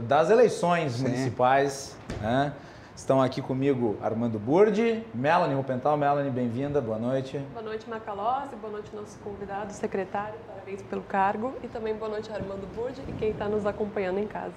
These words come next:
Speaker 1: A Melanie, que agora também está junto ao portal R D C à tarde, reportagens aí de política, economia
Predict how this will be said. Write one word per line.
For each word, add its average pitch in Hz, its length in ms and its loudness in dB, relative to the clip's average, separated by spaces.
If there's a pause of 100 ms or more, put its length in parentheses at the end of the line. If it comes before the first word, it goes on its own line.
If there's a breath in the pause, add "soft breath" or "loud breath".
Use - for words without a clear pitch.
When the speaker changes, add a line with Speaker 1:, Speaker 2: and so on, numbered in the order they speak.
(540 loud breath)
Speaker 1:
A 135 220 6
Melanie, 139 420 4
que - 120 2
agora 135 400 8
também 135 560 4 (100)
está - 440 2
junto 139 440 0
ao 131 120 6
portal 143 580 4
R 147 260 4
D 127 140 2
C - 260 4
à 131 80 8
tarde, 139 460 4
reportagens 117 840 2
aí 110 140 4
de 110 80 -4
política, 110 460 -4
economia 110 640 0